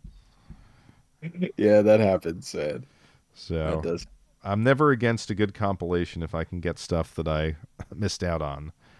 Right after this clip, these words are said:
Speaker 2: way back when. So,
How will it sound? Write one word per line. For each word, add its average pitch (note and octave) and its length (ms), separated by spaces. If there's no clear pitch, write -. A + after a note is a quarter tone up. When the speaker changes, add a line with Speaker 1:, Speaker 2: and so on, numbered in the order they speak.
Speaker 2:
way E2 200
back D#2 280
when. D2 360
So, - 440